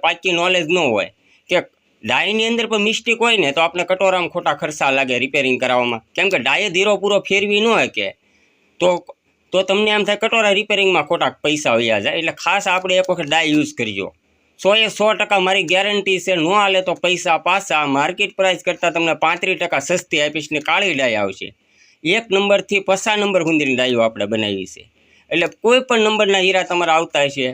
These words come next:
બધા હીરા બની શકશે. ને આ રીતની આપણે ડાય ઉપર WhatsApp નંબર પણ મારો આપેલો હશે. તમે ગમે ત્યારે એની ઉપર WhatsApp ઉપર મેસેજ કરજો, ઓનલાઈન પેમેન્ટ કરશો એટલે બીજા દિવસે તમને આંગળીયા મળી જાહે.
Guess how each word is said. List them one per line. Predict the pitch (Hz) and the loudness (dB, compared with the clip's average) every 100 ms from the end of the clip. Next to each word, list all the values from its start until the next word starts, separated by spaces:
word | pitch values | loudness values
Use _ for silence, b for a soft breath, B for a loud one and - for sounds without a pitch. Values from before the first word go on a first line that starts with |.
| - | -4
બધા | 170 147 165 | -6 -2 -2
હીરા | 156 143 | 0 0
બની | 123 139 127 | 0 -2 -2
શકશે. | 113 110 - 135 175 202 B B B B B | -2 -6 -4 -4 -2 -4 B B B B B
ને | 120 | -2
આ | 175 | 0
રીતની | 180 180 170 | 0 -2 -2
આપણે | 160 160 | 0 0
ડાય | 165 175 160 151 175 | 0 -2 -4 -6 -6
ઉપર | 196 165 | 0 2
WhatsApp | 156 - 233 202 | 4 2 -2 -2
નંબર | 208 214 190 | 0 0 0
પણ | 180 143 | 0 0
મારો | 143 120 | 2 2
આપેલો | 120 110 98 92 | 0 -2 -2 -4
હશે. | - 78 - _ _ _ _ - | -6 -14 -16 _ _ _ _ -18
તમે | - 175 156 | -4 -2 2
ગમે | 208 214 208 | 2 2 0
ત્યારે | 202 196 | 0 2
એની | 190 185 | 0 0
ઉપર | 196 | 2
WhatsApp | 165 185 190 175 | 2 2 -2 0
ઉપર | 170 | -2
મેસેજ | 156 175 185 196 | 0 0 0 -4
કરજો, | - 160 151 143 | -4 -2 2 4
ઓનલાઈન | 180 185 180 165 | 4 2 0 0
પેમેન્ટ | 175 180 165 | 0 0 0
કરશો | 202 185 165 143 139 b b | -4 -2 2 2 0 b b
એટલે | 135 135 | -2 0
બીજા | 170 180 196 | 0 0 0
દિવસે | 185 175 170 | 0 -2 -2
તમને | 160 151 | 0 0
આંગળીયા | 147 151 135 123 117 | 0 0 0 0 2
મળી | 127 120 | 0 0
જાહે. | 110 113 | 0 0